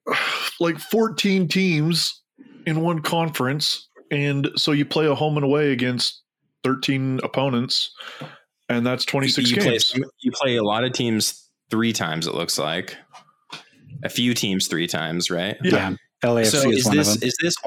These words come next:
Speaker 2: only, is this whole thing where we play only two Eastern Conference opponents? Do you think this is gonna be a consistent theme moving forward? Do you think this is because we started late because of covid and negotiations? Do you think,
Speaker 1: I
Speaker 2: or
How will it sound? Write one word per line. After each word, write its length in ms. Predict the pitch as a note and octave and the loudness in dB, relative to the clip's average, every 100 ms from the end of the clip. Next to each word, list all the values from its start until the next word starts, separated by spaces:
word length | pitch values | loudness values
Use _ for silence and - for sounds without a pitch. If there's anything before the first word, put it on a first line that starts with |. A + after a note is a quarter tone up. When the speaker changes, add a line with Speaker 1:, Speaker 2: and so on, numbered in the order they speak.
| C3 | 0
Speaker 2:
only, 380 | C#3+ D3 C#3 C3+ | 2 2 0 0
is 200 | B2 A#2+ | 0 0
this 160 | D3 | 0
whole 160 | - C3+ | 0 0
thing 160 | C#3+ | 0
where 140 | C3 A#2 | 0 0
we 100 | A#2 | -2
play 240 | - A#2+ | 0 -2
only 300 | A2+ A#2+ A#2 | 2 2 0
two 320 | F#2+ - A2+ | -2 0 2
Eastern 260 | G#2 G2+ G#2+ | 2 0 -2
Conference 320 | A2+ G2+ G2 | -2 -4 -4
opponents? 460 | - G2+ F#2+ F#2 - | -4 -2 -2 -2 -4
Do 80 | F#2+ | -4
you 80 | G2+ | -2
think 280 | A#2+ A2 - | -2 -4 -2
this 160 | G#2+ | -2
is 80 | G#2 | -2
gonna 200 | G2+ G2 | -2 -2
be 160 | F#2+ F#2 | 0 -2
a 40 | |
consistent 600 | F2+ G2+ F#2+ G2 - F2+ F2 | -2 -2 -2 -2 -2 -4 -2
theme 160 | F#2 | -2
moving 260 | F#2 F2 F2+ | -2 -2 -4
forward? 380 | - A2+ A#2 A2+ | -2 0 0 0
Do 80 | |
you 60 | F#2+ | -2
think 200 | F#2+ F2 | -2 -4
this 200 | F#2 - | -2 -2
is 100 | F#2+ | -4
because 240 | G2 G2+ F2+ | -4 -4 -4
we 120 | F2+ | -2
started 340 | - F#2+ F#2+ | -2 -2 0
late 280 | F#2+ G2 F#2+ | 0 0 -2
because 260 | - F#2+ F2+ | -4 -4 -4
of 140 | F2 | -4
covid 380 | G#2 G2 G#2 F#2+ | -4 -2 0 0
and 280 | F2+ F2+ - | 0 -2 -4
negotiations? 720 | F2+ E2 - A#2+ C3+ C#3 B2 | -4 -4 -2 0 0 0 0
Do 100 | G#2 | 0
you 80 | G2 | -2
think, 360 | - F#2+ F#2+ - - - | -2 -2 -4 -8 -6 -2
Speaker 1:
I 160 | |
Speaker 2:
or 60 | B2+ | 2